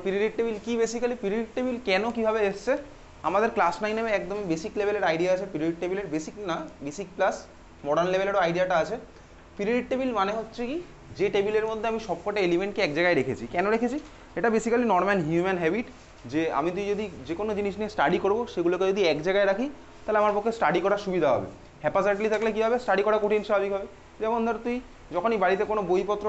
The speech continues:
রাখিস, normally ideally কী রাখা উচিত? তোর ফিজিক্সের বইগুলো এক জায়গায় রাখা উচিত, কেমিস্ট্রির বইগুলো এক জায়গায় রাখা উচিত, হিস্ট্রির বইগুলো এক জায়গায় রাখা উচিত। তো বাড়িতে হয়তো number of বই দুটো তিনটে আছে বলে তুই হ্যাপাজার্ডলি রাখতে পারিস, কিন্তু যখনই তোর number of বই অনেক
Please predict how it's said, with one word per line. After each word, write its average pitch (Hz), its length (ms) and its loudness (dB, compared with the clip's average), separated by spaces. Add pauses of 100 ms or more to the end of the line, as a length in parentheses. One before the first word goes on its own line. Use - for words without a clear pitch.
রাখিস, 190 220 -2 (600)
normally 233 320 4 (100)
ideally 208 320 4
কী 220 120 -2
রাখা 208 220 2
উচিত? 233 200 -4
তোর 220 160 -4
ফিজিক্সের 196 420 -2
বইগুলো 196 300 2
এক 156 100 0
জায়গায় 175 220 4
রাখা 175 180 2
উচিত, 180 200 0
কেমিস্ট্রির 175 420 -2
বইগুলো 185 260 4
এক 156 80 -2
জায়গায় 175 200 4
রাখা 180 160 4
উচিত, 240 140 -2 (340)
হিস্ট্রির 190 300 0
বইগুলো 196 260 4
এক 175 100 2
জায়গায় 190 200 4
রাখা 196 160 4
উচিত। 277 140 -2 (840)
তো 190 120 0
বাড়িতে 180 200 4
হয়তো 226 220 2
number 202 240 2
of 220 60 2 (100)
বই 240 100 4 (140)
দুটো 180 200 -6
তিনটে 233 260 2
আছে 240 180 -2
বলে 269 160 2 (120)
তুই 254 160 -4
হ্যাপাজার্ডলি 214 400 2
রাখতে 196 180 0
পারিস, 123 180 0
কিন্তু 175 180 -6
যখনই 208 220 0
তোর 208 80 -2 (100)
number 175 300 2
of 208 60 -2 (500)
বই 170 140 2 (100)
অনেক 208 160 0